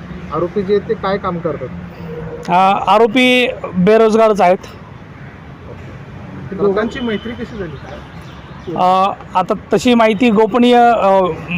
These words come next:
Speaker 2: एक मोटरसायकल विकण्यासाठी येणार असल्याबद्दलची माहिती आपले पोलीस कॉन्स्टेबल श्री शि-, शिवशरण यांना मिळालेली होती. त्यानुसार,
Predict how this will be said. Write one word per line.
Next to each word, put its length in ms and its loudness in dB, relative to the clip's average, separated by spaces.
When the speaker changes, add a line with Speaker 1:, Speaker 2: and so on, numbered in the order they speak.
Speaker 2:
एक 160 -2
मोटरसायकल 640 4
विकण्यासाठी 540 2
येणार 220 4
असल्याबद्दलची 600 2
माहिती 360 2
आपले 540 4
पोलीस 320 2
कॉन्स्टेबल 360 2
श्री 240 2
शि-, 420 2
शिवशरण 520 4
यांना 180 4
मिळालेली 340 6
होती. 240 2
त्यानुसार, 440 2